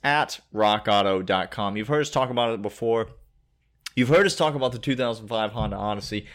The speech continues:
Now we are getting ready, I believe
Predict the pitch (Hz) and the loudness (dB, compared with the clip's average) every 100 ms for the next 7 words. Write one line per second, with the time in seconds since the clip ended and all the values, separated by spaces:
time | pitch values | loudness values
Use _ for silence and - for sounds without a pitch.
0 | - 120 147 165 143 123 113 107 117 127 | -4 0 2 4 4 6 4 2 2 4
1 | 196 233 175 127 143 147 135 123 120 123 | 6 6 2 2 4 4 4 2 0 0
2 | 175 262 165 143 - | 0 2 0 0 -4